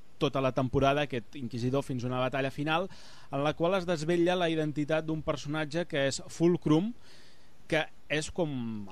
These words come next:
havies tu explicat abans, Ahsoka Tano, eh, protagonista de, de Clone Wars i Padawan, en aquest cas, d'Anakin Skywalker, que acabaria convertint-se en,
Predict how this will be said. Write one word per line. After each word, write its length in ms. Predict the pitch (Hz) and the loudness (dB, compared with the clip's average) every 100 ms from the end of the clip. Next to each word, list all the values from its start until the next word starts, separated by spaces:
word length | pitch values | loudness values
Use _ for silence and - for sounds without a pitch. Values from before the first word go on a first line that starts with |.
| 92 | -8
havies 300 | 110 123 - | -4 -4 0
tu 80 | |
explicat 380 | 135 - 135 131 | 0 0 0 2
abans, 480 | 131 135 147 156 - - | 2 2 2 0 -4 -2
Ahsoka 420 | 123 - 139 143 | -2 -2 -2 0
Tano, 380 | 165 165 165 220 - - - - | 2 2 0 -2 -10 -12 -12 -8
eh, 400 | 131 127 123 120 120 | -2 0 2 0 0
protagonista 720 | 165 151 143 139 135 - 165 | 0 4 4 4 0 -2 -2
de, 160 | 156 151 143 | 0 2 2
de 140 | 131 135 | 2 0
Clone 240 | - 143 | 2 0
Wars 400 | 135 139 143 156 - | 4 4 4 2 -8
i 300 | - 151 170 | -4 -2 -2
Padawan, 800 | 175 - 147 143 139 147 156 180 208 - - - | -4 0 2 2 4 2 2 -4 -8 -12 -14 -10
en 100 | 123 | -4
aquest 260 | 131 143 131 | -4 -4 -2
cas, 300 | 139 143 139 | 0 0 0
d'Anakin 680 | 147 151 147 147 147 151 143 | 2 2 2 0 0 0 -2
Skywalker, 760 | 131 147 139 143 139 156 156 - - | -2 0 2 4 4 4 2 0 -2
que 140 | 143 170 - - - - - - | -2 -2 -6 -14 -14 -12 -12 -12
acabaria 380 | - 139 123 131 | -2 2 4 4
convertint-se 600 | 143 143 127 143 139 - 165 | 4 2 2 4 2 2 0
en, 320 | 175 127 | 0 -2